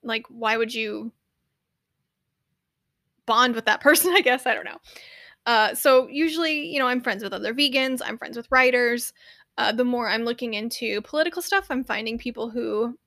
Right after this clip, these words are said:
more align with some of my political views, which, like I mentioned, you know, not everything is black and white. At least I think I mentioned that. This is, again, the third time I'm <laughs> recording this.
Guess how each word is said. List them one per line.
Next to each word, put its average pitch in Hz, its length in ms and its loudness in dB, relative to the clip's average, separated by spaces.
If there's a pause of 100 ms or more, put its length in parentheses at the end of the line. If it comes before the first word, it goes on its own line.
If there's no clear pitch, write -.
(120)
more 208 640 -2
align 220 440 0
with 214 200 -6
some 202 200 -10
of 196 100 -8
my - 260 -4
political 302 340 -2
views, 311 360 -6 (380)
which, 233 400 0 (220)
like 320 140 -2
I 392 60 2
mentioned, 262 600 -4
you 240 80 -6
know, 233 100 -4
not 240 160 0
everything 240 380 -4
is 220 100 -6
black - 240 -8
and 240 80 -10
white. 247 460 -4 (200)
At 233 60 -14
least 220 200 -10
I - 100 -20
think 247 180 -4
I 247 40 -2
mentioned 240 360 -4
that. 240 280 -4
This - 160 -14
is, 202 240 -16
again, 226 320 -6
the 214 100 -10
third 233 240 -8
time 226 220 -6
I'm 220 120 -8
<laughs> - 0 -
recording 349 380 4 (140)
this. - 320 -6